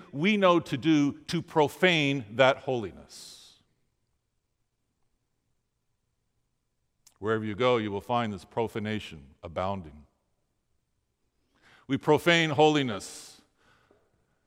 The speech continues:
The community is known for self-absorbed anxiety.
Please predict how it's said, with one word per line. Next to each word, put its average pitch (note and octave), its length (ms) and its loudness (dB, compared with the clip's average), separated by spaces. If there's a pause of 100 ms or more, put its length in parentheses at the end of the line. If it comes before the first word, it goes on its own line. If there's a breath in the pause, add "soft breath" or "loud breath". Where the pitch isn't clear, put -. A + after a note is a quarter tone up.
(720)
The - 80 -20
community C3+ 480 0
is G#2+ 100 -8
known C#3 280 2
for B2 300 0
self-absorbed B2 1000 -2
anxiety. A2 720 -4